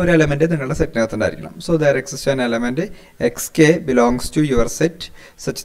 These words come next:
that X K is greater than your M minus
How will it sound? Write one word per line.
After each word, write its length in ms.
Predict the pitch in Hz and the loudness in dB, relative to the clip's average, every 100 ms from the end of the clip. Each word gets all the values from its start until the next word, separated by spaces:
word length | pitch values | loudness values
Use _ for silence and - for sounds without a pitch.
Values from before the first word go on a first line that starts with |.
| - | 2
that 200 | 185 - - - - 113 | 2 0 -14 -20 -4 -4
X 140 | - - | -4 -4
K 120 | 135 131 | 2 2
is 80 | 127 - | 2 0
greater 280 | 117 110 107 113 | 0 0 -2 0
than 120 | 131 - 123 | 0 -2 2
your 200 | 113 170 - - - 127 107 | 4 4 0 -18 -16 -6 -4
M 40 | 101 | -2
minus 300 | 101 101 - | -4 -6 -6